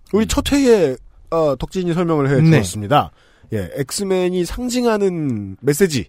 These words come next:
Speaker 3: 소수인종 혹은 성소수자죠.
Speaker 1: 네, 소수자에 대한
Speaker 2: 음.
Speaker 1: 차별.
Speaker 2: 음.
Speaker 3: 그리고 이 엑스맨이 일단 마블의 캐릭터,
Speaker 1: 음.
Speaker 3: 마블의 컨텐츠잖아요.
Speaker 1: 음.
Speaker 2: 네.
Speaker 3: 근데 이제 지나가면서 말씀드렸듯이 팔십 년대
Speaker 2: 음.
Speaker 3: 후반에 이 굉장히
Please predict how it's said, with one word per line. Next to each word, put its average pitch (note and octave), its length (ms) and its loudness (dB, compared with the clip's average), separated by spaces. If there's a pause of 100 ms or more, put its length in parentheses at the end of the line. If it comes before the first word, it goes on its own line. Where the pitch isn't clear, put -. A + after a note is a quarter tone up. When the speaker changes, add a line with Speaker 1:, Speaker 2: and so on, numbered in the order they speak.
Speaker 3:
소수인종 F#3+ 600 0
혹은 D3 200 -6
성소수자죠. D#3 680 -8
Speaker 1:
네, G#2 220 -4
소수자에 G#3+ 420 0
대한 D3+ 140 2
Speaker 2:
음. - 20 -6
Speaker 1:
차별. E2 300 -8 (340)
Speaker 2:
음. D2+ 220 -14 (200)
Speaker 3:
그리고 A#3 320 2
이 G#3 440 0
엑스맨이 E3+ 920 -2 (160)
일단 E3 220 -2
마블의 D3+ 880 2 (240)
캐릭터, D3+ 380 -4
Speaker 1:
음. - 260 -18
Speaker 3:
마블의 D#3 300 0
컨텐츠잖아요. C#3 840 -4 (120)
Speaker 1:
음. F2 100 -14
Speaker 2:
네. D#2 160 -8
Speaker 3:
근데 D3 100 -6
이제 B2+ 260 -8 (320)
지나가면서 F3+ 400 2
말씀드렸듯이 C#3 840 -4
팔십 C#4+ 260 0
년대 C#3+ 400 -4 (220)
Speaker 2:
음. E2+ 80 -18
Speaker 3:
후반에 G#2+ 400 -8 (420)
이 G2+ 260 -16 (100)
굉장히 C#3+ 420 -2